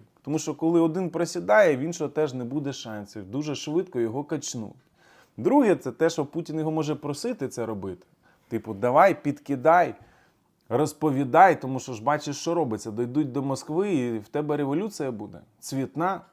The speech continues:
така справжня, демократи прийдуть до власті». Тому зрозуміло, що настрій в них не найкращий. Ну, як в кожного полудиктатора,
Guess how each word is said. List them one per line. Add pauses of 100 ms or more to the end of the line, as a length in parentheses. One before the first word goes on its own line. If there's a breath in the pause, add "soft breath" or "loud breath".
(140)
така
справжня,
демократи
прийдуть
до
власті». (480 loud breath)
Тому
зрозуміло,
що
настрій
в
них
не
найкращий.
Ну,
як
в
кожного
полудиктатора,